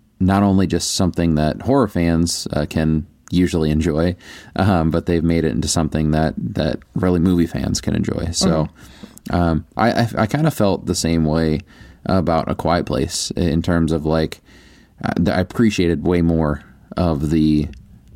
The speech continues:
Speaker 1: uh, of, of the overall movie, uh, that, that and, well, there wasn't as many jump scares in either of those movies, but, um, I appreciated the movie and came out of it with, with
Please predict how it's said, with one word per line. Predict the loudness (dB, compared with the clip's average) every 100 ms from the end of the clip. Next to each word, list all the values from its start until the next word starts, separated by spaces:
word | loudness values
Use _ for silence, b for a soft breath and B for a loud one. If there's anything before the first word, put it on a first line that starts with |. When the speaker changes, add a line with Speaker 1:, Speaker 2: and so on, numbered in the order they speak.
| -20 -20 -20 -8
Speaker 1:
uh, | -6 -2
of, | -2 -2 -2
of | -2 0
the |
overall | 0 0 2 2
movie, | 2 0 0 -2 -2 -8 -8
uh, | -2 0 0 0 0
that, | 0 -2 -2 -8 -4
that | -2 -2 -4 -18 _ _ -2
and, | 0 -2 -4
well, | -2
there | 0
wasn't | 0 0 -2
as | 0
many | -2
jump | -2 -4
scares | -2 -2 0
in |
either | 0 0 0
of |
those | -2 0
movies, | 0 0 -2
but, | -4 -4 -6 B B B
um, | -2 0 2 2 0 -6 B B B B B -8 0
I | 2
appreciated | 2 0 0 2 2
the | 2
movie | 2 2 2
and | 0 0
came | 0 2
out | 2
of | 0
it | -2 0
with, | -2 -2
with | -2